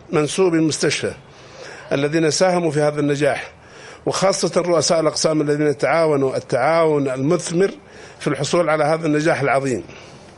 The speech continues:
ومما لا شك فيه أيضًا أن هذا النجاح له أساس متين وقواعد راسخة وثابتة لله الحمد، وذلك لأن أي بيت أو أي مشروع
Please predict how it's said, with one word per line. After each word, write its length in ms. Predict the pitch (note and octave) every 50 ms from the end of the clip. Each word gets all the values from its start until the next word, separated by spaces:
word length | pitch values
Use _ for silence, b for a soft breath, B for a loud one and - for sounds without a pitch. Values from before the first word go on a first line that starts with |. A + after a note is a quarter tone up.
| B - - - B B B B B B B B B B B B B
ومما 400 | - C#3 D3+ F3 F#3 F#3 G3 G3
لا 100 | G3+ G3+
شك 320 | E3+ - F#3+ - - - -
فيه 320 | - F3+ F3+ D#3 D3 D3+
أيضًا 300 | D3 C#3 A#2 A2 G#2+ F2+ - - B B B B B B B B B B B B B B - - - B B B B B B B B B D3
أن 140 | D3+ D#3
هذا 280 | D3+ D#3 F3+ G3+ G3 G3+
النجاح 520 | G3 F#3 F3 E3 D#3+ F3+ E3 C3+ - - C#3+
له 280 | E3+ E3+ E3 F#3 F#3
أساس 460 | D3+ - - E3+ F3 F3 D3+ - - D#3
متين 580 | D3+ D3 C#3+ - - E3+ F3+ E3 C#3 B2 B2+
وقواعد 540 | C3+ C3 - D3 D3 E3 E3+ E3 D3+ D#3 D3+
راسخة 540 | D#3+ E3+ F3 F3+ E3+ - - C#3 - D3+ C#3
وثابتة 720 | C3+ C3+ - - F#3+ G3+ G3 D#3+ C#3+ - - B2 A2 - - B B B B B B B B
لله 300 | C#3+ C#3+ D3 D3+ D3 C#3
الحمد، 320 | C3+ A#2+ - C3 B2+ G#2 D#2+ - - - - B B B B B B B B B B B B B
وذلك 460 | C3 C3 C#3 E3+ F3+ F#3+ F#3 F3 -
لأن 340 | E3+ E3+ F3 E3+ E3 E3 D#3+
أي 300 | D#3+ F3+ G3+ A#3+ G#3+ F#3
بيت 300 | E3 F3+ E3+ D#3 - -
أو 340 | B2 A#2+ B2+ C#3+ D3+ D3+ D#3+
أي 200 | F3+ G3+ G#3+ F#3+
مشروع 460 | F3+ D#3+ C3+ D3 E3 E3 D3+ B2